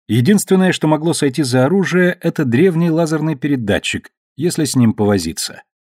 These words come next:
В те времена, когда строился корабль, космос грозил людям радиацией и удушьем, а не преднамеренным насилием. Тихая была жизнь. «Нет», ответил Мартри. «Просто мониторьте все их действия, слушайте разговоры и докладывайте мне.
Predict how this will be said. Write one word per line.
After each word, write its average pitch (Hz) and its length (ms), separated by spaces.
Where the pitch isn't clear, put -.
В - 100
те 196 160
времена, 190 340
когда 151 280
строился 165 500
корабль, 170 580
космос 180 480
грозил 139 400
людям 160 380
радиацией 143 800
и 131 160
удушьем, 95 760
а 135 80
не 147 120
преднамеренным 104 720
насилием. 90 680
Тихая 127 400
была 80 280
жизнь. 80 380
«Нет», 165 500
ответил 107 420
Мартри. 85 480
«Просто 180 380
мониторьте 185 680
все 113 240
их 95 100
действия, 139 460
слушайте 131 460
разговоры 123 500
и 156 160
докладывайте 120 640
мне. 82 260